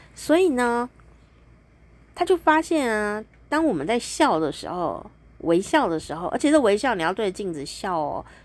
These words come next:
因为很多人呢都笑一半的，笑一半呢就没有拉提的作用，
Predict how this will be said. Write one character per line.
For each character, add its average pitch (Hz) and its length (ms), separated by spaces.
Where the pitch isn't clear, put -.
因 247 80
为 269 40
很 196 200
多 180 120
人 170 280
呢 160 160
都 190 280
笑 190 220
一 151 80
半 139 360
的， - 200
笑 - 260
一 190 60
半 190 320
呢 165 360
就 226 140
没 202 100
有 185 140
拉 190 180
提 139 220
的 151 100
作 143 260
用， 139 200